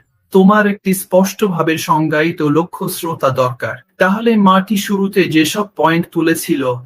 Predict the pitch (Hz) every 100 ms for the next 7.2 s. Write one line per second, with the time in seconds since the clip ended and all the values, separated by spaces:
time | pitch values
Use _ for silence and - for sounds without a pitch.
0 | _ _ - 180 220 196 190 170 190 185
1 | 151 151 160 - 170 165 156 147 143 -
2 | 196 208 - 147 151 139 139 156 190 196
3 | 156 147 135 143 147 147 135 139 151 -
4 | 147 131 127 - _ _ - 190 190 -
5 | 190 190 180 165 151 143 147 - - -
6 | 127 _ _ _ _ _ _ - 208 202
7 | 196 202